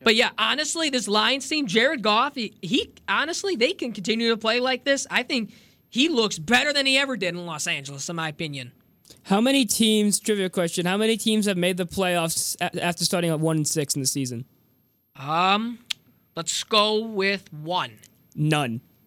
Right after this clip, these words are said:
Speaker 3: You know the first team that's
Speaker 1: Wow.
Speaker 3: gonna be? The Detroit Lions. And I'll tell you why right now. And honestly, this is the biggest game coming up. Like Ben said, this is the biggest game because you just destroy, um, sorry, Ben, maybe they didn't destroy your Vikings, but they, um, they played them very
Speaker 1: They,
Speaker 3: good.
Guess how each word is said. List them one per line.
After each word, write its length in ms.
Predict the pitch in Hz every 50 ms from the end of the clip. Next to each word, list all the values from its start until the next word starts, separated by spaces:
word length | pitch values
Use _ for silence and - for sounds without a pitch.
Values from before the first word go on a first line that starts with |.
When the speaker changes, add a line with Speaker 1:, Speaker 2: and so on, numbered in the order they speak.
| _ _ _ _
Speaker 3:
You 140 | _ - 165
know 120 | 170 175
the 100 | 185 185
first 260 | 175 - 202 202 196 -
team 120 | 220 214
that's 140 | 208 208 -
Speaker 1:
Wow. 80 | 220
Speaker 3:
gonna 120 | 202 208 190
be? 280 | 214 240 285 311 311 - _ _ _ _ _ _ _ _ _
The 100 | - 208
Detroit 380 | 202 202 - - 233 214 196 185
Lions. 360 | 180 156 135 127 135 143 156
And 100 | 175 180
I'll 100 | 208 233
tell 200 | 208 - 254 233
you 140 | 226 214 208
why 200 | 196 190 180 175
right 360 | 170 165 160 180 180 202 185
now. 340 | 170 170 151 139 127 120 123 - - - - - -
And 300 | - 185 196 196 190 180 -
honestly, 600 | - 185 202 226 240 254 - - 269 269 277 277
this 320 | 202 160 170 220 233 - -
is 140 | 269 240
the 100 | - 240
biggest 400 | 180 151 190 202 220 233 - -
game 200 | - 220 202 196
coming 220 | 196 - 202 208 220
up. 140 | 202 190 185
Like 180 | 175 175 170
Ben 220 | - 175 170 214 233
said, 320 | - - 226 175 180 180 - - - - _
this 180 | _ 190 214 -
is 60 | 240
the 100 | 220 277
biggest 280 | 202 247 240 233 208 -
game 240 | 226 226 196 165
because 460 | 156 165 170 - 180 165 156 165 156 - - _ _
you 200 | - 190 226 262
just 320 | 262 294 277 202 160 151 160
destroy, 680 | 180 170 160 - - - - - - 190 196 233 233
um, 440 | - 285 294 277 240 - - 120 -
sorry, 280 | 190 - - 233 180 165
Ben, 180 | 160 165 170
maybe 160 | 196 233 247
they 100 | 247 226
didn't 180 | 220 208 202 202
destroy 320 | 185 175 - - 202 190
your 120 | 175 160 151
Vikings, 380 | 147 143 139 143 - 160 151
but 240 | 151 170 175 170 180
they, 180 | 202 226 233 214
um, 160 | 156 165 196
they 300 | 202 202 170 185 202 202
played 340 | 185 - - 220 196 185 160
them 160 | 180 170 160
very 240 | 160 165 170 170 165
Speaker 1:
They, 60 | 151
Speaker 3:
good. 260 | 160 160 151 147 151